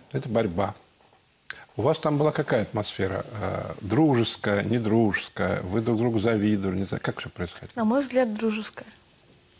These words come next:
Speaker 1: Почему?
Speaker 2: Потому что не было такого, что вот каждый смотрит вот так вот друг на друга.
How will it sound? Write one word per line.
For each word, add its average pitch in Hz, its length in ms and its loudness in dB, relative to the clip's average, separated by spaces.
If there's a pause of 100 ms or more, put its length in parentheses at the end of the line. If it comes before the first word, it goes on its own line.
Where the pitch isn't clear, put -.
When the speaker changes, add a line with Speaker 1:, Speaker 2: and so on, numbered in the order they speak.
(200)
Speaker 1:
Почему? 87 400 -4 (1200)
Speaker 2:
Потому 247 340 2
что 233 640 2 (220)
не 240 260 0
было 233 320 2
такого, 226 420 -6
что 220 340 -2
вот 214 260 -6 (540)
каждый 226 340 0
смотрит 233 480 -4
вот 226 160 -4
так 208 260 -4
вот - 220 -8 (1400)
друг 240 340 4
на 233 100 4
друга. 226 380 0